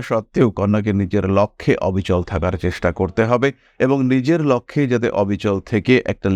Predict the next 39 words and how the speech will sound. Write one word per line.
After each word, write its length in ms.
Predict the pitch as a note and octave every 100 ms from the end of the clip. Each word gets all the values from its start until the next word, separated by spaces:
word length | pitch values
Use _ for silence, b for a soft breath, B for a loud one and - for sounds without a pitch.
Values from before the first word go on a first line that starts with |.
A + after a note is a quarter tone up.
| F2+
লেভেল 260 | G2+ D3 D3+
ক্রিয়েট 300 | G2+ G2 -
করা 260 | F#2+ G2 F2+
যায়, 220 | A#2 A#2+
তার 180 | F#2+ F2
একটা 180 | F2 F#2
প্রয়াস 460 | - F#2+ G#2+ B2 -
কন্যাকে 480 | - F2 F2 F2 F#2 -
অবশ্যই 460 | G#2 G2 - E2+ D#2+
করতে 220 | D#2 - F2
হবে। 260 | F2 D2 - - - C#3
এপ্রিল 340 | A2+ D#3 C#3+
মাসের 300 | B2+ A#2+ A#2+
পর 180 | G2+ G#2 -
থেকে 220 | A2+ C3
ডেভেলপমেন্ট 580 | G#2+ G2+ G2+ F#2+ G2+ F#2
আমরা 200 | F#2+ F#2+ F#2
দেখতে 240 | F2 G#2+
পাবো 180 | G2 D#3+
এবং 120 | G#3 B3+
এটা 140 | B3 A#3+
কন্টিনিউ 440 | F#3 F#3 A3 A3+ A3 -
করবে 280 | E3+ F3 C4 F#3+ G#2
নভেম্বর 460 | G#2 B2+ E3+ B2+ D#2
মাস 200 | E2+ -
পর্যন্ত। 400 | F#2+ F#2 G2+ E2+ D2+ - _ _ -
তারপর 280 | F#3 F3 F#3
আবার 180 | F3+ D3+
ডিসেম্বর 440 | C#3+ D#3+ D3+ D3
মাস 180 | C#3 C#3+ -
কিংবা 260 | C3+ C3
নভেম্বরের 500 | A2 A2 A#2+ A#2+ A#2
একদম 260 | G#2+ G2 G#2+ -
শেষ 160 | B2 B2 A2+
দিকে 200 | A#2+ A#2
কিছুটা 280 | G2+ G2+ G2
স্ট্রেস 300 | - G2 G2+ -
আসতেই 380 | F2 - F#2 E2+
পারে। 240 | E2 -